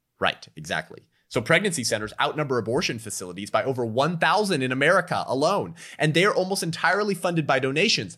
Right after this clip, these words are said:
not by taxpayers. Planned Parenthood, on the other hand, which commits almost forty percent of the nation's abortions, receives over half a billion dollars in taxpayer funding every year. And tell me, uh, do these abortion clinics, Le-, Lecrae, provide, uh, great,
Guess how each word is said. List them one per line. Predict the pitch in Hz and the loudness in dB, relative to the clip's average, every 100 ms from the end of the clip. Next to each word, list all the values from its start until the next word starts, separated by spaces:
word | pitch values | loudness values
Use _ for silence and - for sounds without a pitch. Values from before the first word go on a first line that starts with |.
| - | -2
not | 147 196 | 2 2
by | 202 180 | 2 0
taxpayers. | 196 208 - 131 - - - - _ _ _ | 0 -2 -2 -2 -2 -8 -18 -20 _ _ _
Planned | - 98 110 | -2 0 4
Parenthood, | 196 220 151 | 4 6 4
on | 131 | 2
the | 120 | 0
other | 107 | 0
hand, | 107 107 110 | -4 -4 -6
which | 104 | -6
commits | 123 110 107 | -4 -2 -2
almost | - 113 110 - | -4 -6 -6 -4
forty | 143 156 | -2 -2
percent | 156 113 143 139 | -4 -4 -2 -2
of | 113 | -4
the | |
nation's | 107 113 117 101 | -2 -2 -2 -4
abortions, | 87 123 175 - 90 98 - - - | 0 2 4 2 -4 -10 -14 -20 -6
receives | 151 156 180 165 | -2 0 -2 -2
over | 170 151 | 0 0
half | - - | -2 -4
a | 160 | -4
billion | 117 - 190 196 214 190 | -6 -2 0 0 0 0
dollars | 151 127 135 101 85 | 4 4 4 0 -4
in | 101 | -6
taxpayer | - 110 - 117 98 | -2 -2 -2 -4 -4
funding | - 120 120 92 | -2 -6 -6 -8
every | 80 80 | -10 -12
year. | 65 50 - - - - | -14 -18 -20 -20 -20 -4
And | 185 | 0
tell | 226 254 | 2 2
me, | 156 - _ | 0 -4 _
uh, | 160 147 - | 2 4 0
do | 139 185 190 | -4 -2 -2
these | 160 196 180 | -2 0 2
abortion | 120 123 170 185 | 2 0 0 -4
clinics, | 175 214 214 - | -4 -4 -4 -6
Le-, | 196 - 151 | -8 -6 -2
Lecrae, | 170 170 185 175 | 0 4 2 2
provide, | 151 131 127 139 143 - _ | 0 2 4 2 -2 -10 _
uh, | 123 120 | 2 2
great, | 123 110 113 139 147 - | 0 -2 2 2 0 -6